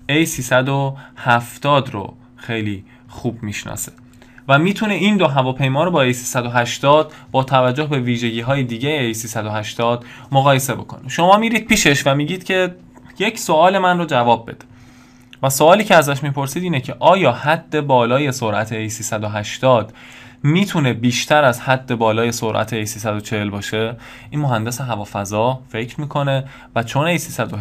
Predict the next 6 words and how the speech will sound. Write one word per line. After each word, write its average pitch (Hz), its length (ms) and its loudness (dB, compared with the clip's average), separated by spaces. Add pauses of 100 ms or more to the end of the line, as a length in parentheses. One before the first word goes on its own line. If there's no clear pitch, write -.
چهل 117 400 -4
هواپیمای 107 560 -6
باریک 117 800 0
و 110 80 -8
سبکتری 104 720 -4
هست 131 520 0